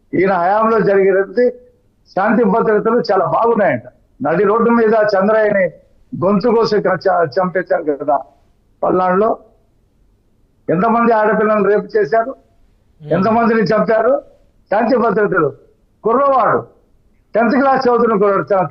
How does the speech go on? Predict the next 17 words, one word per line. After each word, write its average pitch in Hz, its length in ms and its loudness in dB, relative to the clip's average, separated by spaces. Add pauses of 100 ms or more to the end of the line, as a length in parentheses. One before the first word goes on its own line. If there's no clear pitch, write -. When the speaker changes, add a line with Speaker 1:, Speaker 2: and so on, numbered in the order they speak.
Speaker 1:
చెల్లె, 226 360 2 (340)
తన 190 100 0
అక్కని 185 720 0 (920)
బె-, 175 140 0
ఆ, 156 460 0 (880)
బె-, 139 260 -4
బెదిరిస్తున్నారు, 233 1120 0 (600)
అవమానిస్తున్నారు 226 800 0
అని 208 100 2
చెప్పేసి 196 800 0 (880)
చెప్తే 196 220 -2
ఆ 240 140 0
కుర్రోడ్ని 214 580 0
చెట్టుకి - 260 -2
కట్టేసి 202 460 -2
పెట్రోల్ 180 440 -2 (120)
పోసి 165 480 0